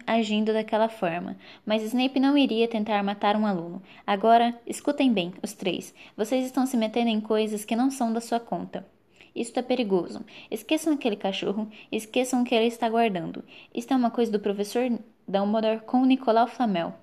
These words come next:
"Ahá!", exclamou Harry. "Então tem alguém chamado Nicolau Flamel metido na jogada, é?" Hagrid pareceu furioso consigo mesmo.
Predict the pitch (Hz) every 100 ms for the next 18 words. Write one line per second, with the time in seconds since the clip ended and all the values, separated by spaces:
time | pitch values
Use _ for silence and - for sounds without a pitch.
0 | _ 240 262 214 254 370 247 190 - -
1 | 226 196 190 190 170 175 - - - -
2 | 226 370 370 320 262 277 269 233 226 226
3 | 220 202 247 - 220 185 247 262 - 220
4 | 220 208 185 190 254 302 214 269 - -
5 | - - 233 208 214 233 220 208 208 214
6 | - 294 269 202 208 208 214 214 208 208
7 | 185 190 -